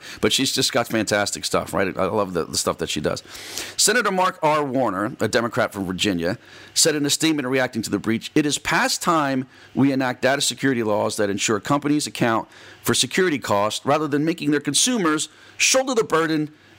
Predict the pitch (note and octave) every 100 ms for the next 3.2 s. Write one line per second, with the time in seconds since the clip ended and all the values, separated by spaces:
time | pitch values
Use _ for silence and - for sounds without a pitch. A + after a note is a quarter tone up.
0 | - D#3+ C#3+ C#3+ C3 B2 C#3 C3 D#3+ D3+
1 | A#2+ A2+ - _ - - B2 A2+ G2 F2+
2 | F2+ - - - - G2+ - - - -
3 | - -